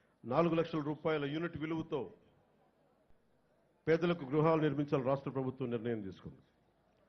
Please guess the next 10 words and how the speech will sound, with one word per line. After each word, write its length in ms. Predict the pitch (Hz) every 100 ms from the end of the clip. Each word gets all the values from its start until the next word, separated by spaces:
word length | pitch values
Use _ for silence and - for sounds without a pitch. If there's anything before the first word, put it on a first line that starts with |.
| _ _
అలాగే 320 | 120 165 165
పేదలకు 520 | 165 156 160 165 160 165
గ్రామీణ 400 | 139 151 165 160
ప్రాంతాల్లో 500 | 151 151 156 151 147
మూడు 260 | 147 147
సెంట్లు, 400 | 143 151 143 165 165 - _ _ _ _ _ _
పట్టణ 260 | 139 - 170
ప్రాంతాల్లో 600 | 170 156 156 160 151 151
రెండు 200 | 139 147
సెంట్లు 360 | 143 143 143